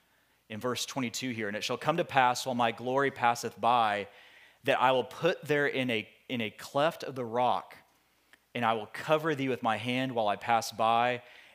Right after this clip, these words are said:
and I will take away mine hand, and thou shalt see my back parts, but my face shall not be seen." So there's something about the Father's face that no man can see and live.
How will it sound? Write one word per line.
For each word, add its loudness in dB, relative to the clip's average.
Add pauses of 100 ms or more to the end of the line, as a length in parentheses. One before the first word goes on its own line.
and 0
I 4
will -2
take -2
away 2
mine 2
hand, -4 (420)
and -2
thou 4
shalt -2
see -2
my 2
back 2
parts, -2
but -10
my -4
face -2
shall -6
not -2
be -12
seen." -10 (1000)
So -6
there's 0
something 2
about 4
the -12
Father's 2
face 0
that -6
no -2
man -2
can -12
see -6
and -10
live. -8